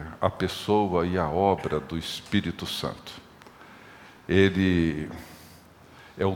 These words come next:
dom do Filho a nós, e ele vem a nós e nos doa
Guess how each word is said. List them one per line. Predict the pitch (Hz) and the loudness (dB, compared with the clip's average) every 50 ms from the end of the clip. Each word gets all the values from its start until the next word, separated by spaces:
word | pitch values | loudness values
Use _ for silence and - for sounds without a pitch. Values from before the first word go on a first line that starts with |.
| 95 | 0
dom | - 113 127 135 123 107 | 4 6 6 8 8 6
do | 92 98 98 | 4 0 -2
Filho | - - - - - 120 120 90 71 73 73 - - - - - - - - - - - - - - - | -4 -6 -10 -6 -2 -2 0 0 -2 -6 -8 -8 -10 -14 -18 -18 -20 -20 -20 -20 -20 -20 -20 -20 -8 0
a | - 90 | 0 2
nós, | 92 92 101 98 80 73 - - - - - - - - - - - - - - - - - - - - - - - | 4 4 4 4 4 2 -2 -6 -8 -8 -10 -12 -16 -18 -20 -20 -20 -20 -20 -20 -20 -20 -20 -20 -20 -20 -20 -12 -2
e | - 87 | 2 4
ele | 98 98 95 98 | 4 4 4 2
vem | 85 - - 120 131 135 117 107 | 0 2 6 8 8 8 8 6
a | 98 92 | 6 4
nós | 90 90 90 92 92 90 87 - - - - - - - - - - - - - - - - - | 4 4 4 6 4 4 2 -2 -6 -8 -8 -10 -12 -14 -16 -20 -20 -20 -20 -20 -20 -16 -8 -4
e | 85 92 | -2 0
nos | 101 101 98 - - - | 2 0 0 -2 -4 -8
doa | - - 113 123 127 98 80 78 76 76 73 | -4 2 4 4 6 6 4 2 2 2 0